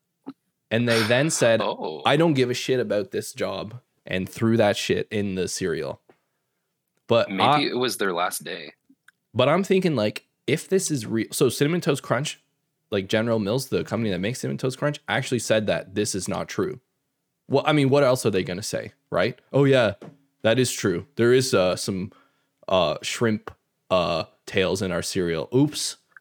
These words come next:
Speaker 1: So they're apparently, like, gonna sue this guy, which they should if it's not true. But
Speaker 2: Rightfully so.
Speaker 1: people are like, people are saying,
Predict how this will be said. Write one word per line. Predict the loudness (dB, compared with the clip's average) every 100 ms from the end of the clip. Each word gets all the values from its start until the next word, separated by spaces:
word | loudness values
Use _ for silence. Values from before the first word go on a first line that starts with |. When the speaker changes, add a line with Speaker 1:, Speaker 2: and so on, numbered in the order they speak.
| _ _ _ _ -6
Speaker 1:
So | 0 2 2
they're | 2 4 2
apparently, | 2 0 -2 -2
like, | -2 -4 -2
gonna | -4 -4
sue | -4 -2 0 -2 -4 _
this | -6 -2
guy, | 0 0 -2 -8 _ _ _ _ _ _ _ _ _ _ -20 _
which | 0 0 0 -2
they | 0 0
should | 2 2 4
if | 2 0
it's | -4 -4
not | -4 -4 -4
true. | 0 2 0 -6 _ _ 0
But | 2 2 -2 _ _ -6
Speaker 2:
Rightfully | -6 -8 -8
so. | -8 -8 -10 _ _ -4
Speaker 1:
people | -2 2
are | 2
like, | 4 0 -2 _ _ _ _ _ _
people | -2 2
are | 2
saying, | 0 -2 -2